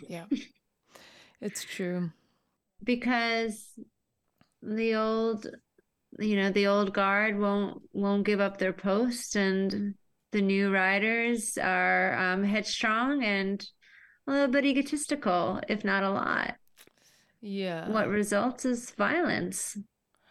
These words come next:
Speaker 1: It's true. I mean, mainly what happens is the, the young guy Davis McDowell. Keith Owens is the dad, and Davis McDowell is the young guy. The young guy humiliates him, right? They're racing,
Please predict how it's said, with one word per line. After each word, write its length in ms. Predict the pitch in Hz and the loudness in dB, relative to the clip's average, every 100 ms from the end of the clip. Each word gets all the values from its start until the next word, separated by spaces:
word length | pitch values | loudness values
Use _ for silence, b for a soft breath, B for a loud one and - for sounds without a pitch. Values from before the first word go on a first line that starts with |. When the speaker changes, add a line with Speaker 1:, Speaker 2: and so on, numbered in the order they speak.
| b b b b | b b b b
Speaker 1:
It's 240 | - 240 - | -12 -10 -10
true. 460 | - 381 381 233 - | -4 -2 0 0 -2
I 80 | 240 | -2
mean, 240 | 254 254 | -2 0
mainly 400 | 262 277 302 240 | -2 -2 -2 -4
what 180 | 196 - | -4 -6
happens 560 | 196 226 226 196 190 185 | -6 -6 -6 -6 -6 -6
is 300 | 180 180 170 | -6 -8 -8
the, 500 | 185 180 180 185 190 | -8 -6 -6 -8 -8
the 100 | 190 | -6
young 240 | 190 202 202 | -4 -4 -6
guy 380 | 180 185 262 - _ _ _ _ _ _ _ _ _ 190 | -6 -6 -8 -12 _ _ _ _ _ _ _ _ _ 0
Davis 460 | 190 202 208 - | 0 0 -2 -2
McDowell. 640 | 180 - - - - 208 180 _ | -4 -6 -10 -10 -8 -10 -12 _
Keith 240 | - 220 208 | -6 -6 -2
Owens 380 | 202 190 185 190 | -2 -2 -2 -6
is 140 | 180 | -8
the 440 | - - 196 190 185 | -6 -4 -2 -4 -4
dad, 400 | 202 175 170 - | -4 -2 -4 -4
and 140 | 190 | -6
Davis 380 | 170 202 185 - | -6 -6 -8 -8
McDowell 480 | 196 - - - 190 | -10 -8 -8 -6 -8
is 80 | |
the 100 | 196 | -8
young 160 | 208 208 | -8 -8
guy. 220 | - - | -8 -6
The 80 | 185 | -2
young 220 | 233 262 | -2 0
guy 240 | 254 240 233 | 0 0 -2
humiliates 760 | 240 220 190 185 175 170 - | -2 -2 -2 -2 -2 -4 -6
him, 380 | 175 190 190 220 _ | -8 -6 -8 -10 _
right? 380 | 202 185 202 - 226 | -6 -4 -4 -6 -6
They're 220 | 185 180 | -4 -2
racing, 580 | 180 180 - 185 180 | -2 -4 -4 -6 -6